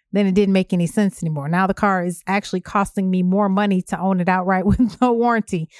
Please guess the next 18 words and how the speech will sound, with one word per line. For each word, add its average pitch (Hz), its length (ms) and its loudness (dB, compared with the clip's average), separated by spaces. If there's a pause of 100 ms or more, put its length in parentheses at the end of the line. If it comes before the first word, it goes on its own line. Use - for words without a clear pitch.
(440)
So, 185 640 0
um, 165 440 -4
I 180 80 -2
sit 233 200 -2
down 226 200 2
with 220 160 -2
people 202 500 0
and 185 180 2
we 180 80 0
kind 202 320 0
of 180 80 0
assess, 190 760 -2 (380)
um, 165 520 -6 (400)
where 202 280 2
the 214 80 2
money 202 260 2
was 180 180 -2
spent. 190 420 -4